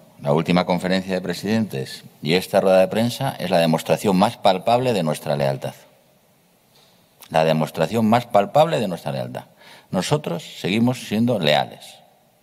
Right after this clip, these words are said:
a nuestros ciudadanos. ¿Eh? Seguimos creyendo, eh, que es necesario mantener estas medidas de excepción, pero en estas condiciones. Nosotros no hemos cambiado. Yo creo que,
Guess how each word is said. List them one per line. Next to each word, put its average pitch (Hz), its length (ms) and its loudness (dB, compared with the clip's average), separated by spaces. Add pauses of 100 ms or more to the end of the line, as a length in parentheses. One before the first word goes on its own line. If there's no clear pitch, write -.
a - 100 -14
nuestros - 280 -12
ciudadanos. 62 440 -4 (2000)
¿Eh? 113 320 -6
Seguimos 80 420 0
creyendo, 90 500 0 (420)
eh, - 180 -10
que - 120 -4
es - 100 -4
necesario 87 600 -2
mantener 73 420 0
estas 80 240 -6
medidas 78 480 -2 (100)
de 71 180 -6
excepción, 69 460 -8 (440)
pero 64 160 -10
en 62 80 -6
estas 67 240 -8
condiciones. 73 680 -4 (840)
Nosotros 127 260 -2
no 120 100 6
hemos 120 180 4
cambiado. 73 400 -2 (1000)
Yo 76 80 -14
creo 80 240 -6
que, 69 520 -2